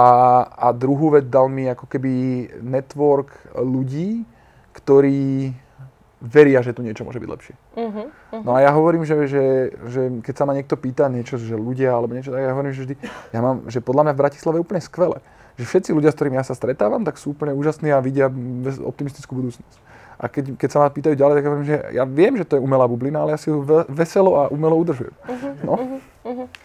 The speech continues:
Speaker 2: Takže po pol roku tvoja viera stále zostáva?
Speaker 1: Hej, ako ja len, len, akože jediné, čo je, že si nemyslím, že sa to dá spraviť ako,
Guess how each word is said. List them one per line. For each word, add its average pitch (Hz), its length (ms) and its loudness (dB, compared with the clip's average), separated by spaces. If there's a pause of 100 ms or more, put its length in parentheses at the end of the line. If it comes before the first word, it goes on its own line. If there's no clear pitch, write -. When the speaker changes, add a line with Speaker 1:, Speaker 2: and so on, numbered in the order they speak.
(180)
Speaker 2:
Takže 247 240 -4
po 254 160 0
pol 247 240 4
roku 247 160 -4
tvoja 233 320 2
viera 220 480 2
stále 208 400 -2
zostáva? 214 640 0
Speaker 1:
Hej, 220 400 6
ako 156 160 6
ja 151 160 8
len, 156 160 2
len, 143 240 -2
akože 147 400 0
jediné, 165 320 0
čo - 80 -6
je, 156 160 0
že 147 80 -8
si 147 160 -8
nemyslím, 151 320 -6
že 147 80 -8
sa 143 80 -4
to 139 80 -4
dá 139 80 4
spraviť 135 400 0
ako, 127 180 -4